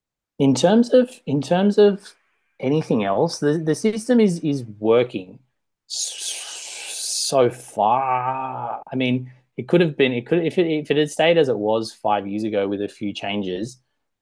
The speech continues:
and kept, and keeping the, the agents that were there, it, it probably didn't need to go the ma-, undergo the massive transformation that it, it had to. It was always gonna change, but did it need to go the way that it went? No, probably not. Um,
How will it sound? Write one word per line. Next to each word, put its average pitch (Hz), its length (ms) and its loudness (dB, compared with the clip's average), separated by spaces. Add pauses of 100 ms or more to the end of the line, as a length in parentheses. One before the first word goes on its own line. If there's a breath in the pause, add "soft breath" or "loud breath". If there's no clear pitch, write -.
(260)
and 104 180 -4
kept, - 340 -2
and 110 140 -2
keeping 110 400 0
the, 101 180 -2
the 98 200 -2
agents 101 360 0
that 107 140 -8
were 107 140 0
there, 104 340 6 (400)
it, 117 400 -2 (100)
it 127 160 -2
probably 139 340 6
didn't 110 220 -2
need 104 240 -2
to 113 80 -2
go 98 260 2
the 95 200 -4
ma-, 101 460 -8 (120)
undergo 107 400 0
the 95 80 -4
massive 98 540 -8
transformation 98 800 -10
that 95 140 -4
it, 98 120 -8 (420)
it 95 120 -6
had 143 240 2
to. 107 120 0
It 104 80 2
was 117 140 4
always 160 240 6
gonna 98 180 -6
change, 107 500 -2 (480)
but 110 120 -4 (140)
did 113 120 -4
it 117 80 -4
need 117 220 -4
to 120 60 0
go 107 180 2
the 101 80 -2
way 101 200 0
that 98 100 0
it 95 120 -2
went? 101 320 -6
No, 101 220 -10
probably 104 320 -12
not. 98 340 -2 (680)
Um, 113 480 4